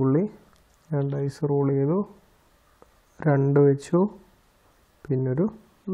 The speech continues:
നാല് വെച്ചു. രണ്ടിന് വെട്ടി,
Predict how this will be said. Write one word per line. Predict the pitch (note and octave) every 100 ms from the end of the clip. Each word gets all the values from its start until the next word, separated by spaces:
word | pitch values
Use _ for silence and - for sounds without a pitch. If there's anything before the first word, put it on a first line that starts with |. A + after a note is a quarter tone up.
| E3+
നാല് | E3+ D3+ B2+
വെച്ചു. | A#2+ - G3 _ _ _ _ _ _ _ _ _ _ _ _ _ _ _ _ _ _ _ _ _ _ D5+ D5+ _ _ _ _ _ _ _ _ _ _ _ _ _ - C#3+
രണ്ടിന് | C3+ C3+ C3+ C#3+ C#3+ C3+
വെട്ടി, | C3 - - F3